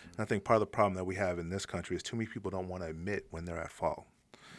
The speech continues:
Too many people don't wanna admit, "Well, you know what? We may have been doing something wrong. Maybe we need to think about doing something different." Uh, but,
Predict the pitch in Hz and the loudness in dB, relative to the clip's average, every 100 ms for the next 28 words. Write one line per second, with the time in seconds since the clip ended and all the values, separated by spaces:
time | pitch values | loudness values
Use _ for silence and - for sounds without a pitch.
0 | - - 95 87 98 92 87 87 85 95 | -14 -4 -4 0 0 0 0 -2 0 0
1 | 120 139 160 147 131 123 120 123 120 107 | 2 0 2 0 0 -2 0 0 0 -2
2 | 92 98 92 - 101 92 92 82 82 85 | -2 -2 -4 -2 -2 -2 -4 -4 -2 0
3 | 80 78 78 82 92 90 90 87 85 - | 0 -2 -4 -2 -2 -2 -6 -8 -8 -10
4 | - 85 - 85 76 - 78 71 - 76 | -8 -6 -4 -2 -2 -4 -8 -8 -8 -8
5 | - 76 - - - - - - - - | -8 -12 -10 -12 -12 -18 -18 -16 -14 -14
6 | - - 85 80 95 98 | -16 -8 -8 -2 4 4